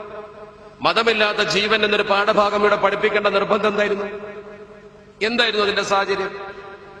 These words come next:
മദ്രസകൾക്ക് ബുദ്ധിമുട്ട് വരുന്ന വിധം സ്കൂളുകളുടെ സമയം മാറ്റാൻ ഒരു ശുപാർശ കൊണ്ടുവരേണ്ട കാര്യം എന്തായിരുന്നു? ആലോചിച്ചോളൂ നിങ്ങൾ. മാത്രമല്ല, മതമില്ലാത്ത ജീവൻ പഠിപ്പിക്കുന്നതിന്റെ ആമുഖമായി അതിന്റെ മുൻപാഠങ്ങളിൽ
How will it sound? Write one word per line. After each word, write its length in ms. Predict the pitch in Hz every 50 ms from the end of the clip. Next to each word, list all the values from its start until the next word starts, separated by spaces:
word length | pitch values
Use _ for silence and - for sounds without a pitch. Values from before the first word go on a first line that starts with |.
| 202 - - - - - - - - - - - - - - - - -
മദ്രസകൾക്ക് 600 | 139 170 170 247 247 233 190 233 233 226 214 220
ബുദ്ധിമുട്ട് 440 | 190 214 - 226 226 226 220 233
വരുന്ന 280 | 220 214 214 214 214 220
വിധം 260 | 208 208 202 214 208
സ്കൂളുകളുടെ 460 | 208 - 196 202 220 226 220 208 208
സമയം 340 | 202 - 202 190 214 220 214
മാറ്റാൻ 260 | 214 208 208 214 202
ഒരു 80 | 202 202
ശുപാർശ 440 | 190 - 190 180 202 220 226 208 233
കൊണ്ടുവരേണ്ട 420 | 214 214 208 190 208 202 196 196
കാര്യം 320 | 196 - 190 196 202 208 208
എന്തായിരുന്നു? 360 | 202 208 208 196 185 196 202 - - - - 208 208 214 - 208 208 - - - - - - - - - - - - - - -
ആലോചിച്ചോളൂ 520 | 98 120 165 208 220 226 - 226 220 226
നിങ്ങൾ. 260 | 220 220 220 220 220 226 - 220 220 226 - - - - - - - 220 220 220 220 226 226 - - - - - - - - - - - - - - -
മാത്രമല്ല, 540 | 143 196 220 240 240 233 220 220 220 226 226 226 254 247 226 226 233 247 - - - - - - - - - 127
മതമില്ലാത്ത 580 | 151 175 214 233 233 226 220 226 220 226 220
ജീവൻ 360 | 208 160 185 208 214 233 226
പഠിപ്പിക്കുന്നതിന്റെ 540 | 214 214 214 214 - 208 208 214 214 214 214
ആമുഖമായി 640 | 202 180 196 202 220 233 208 202 214 208 208 208 208
അതിന്റെ 280 | 202 190 214 214 208 202
മുൻപാഠങ്ങളിൽ 800 | 185 190 208 220 202 220 208 208 202 214 202 214 202 208 220 247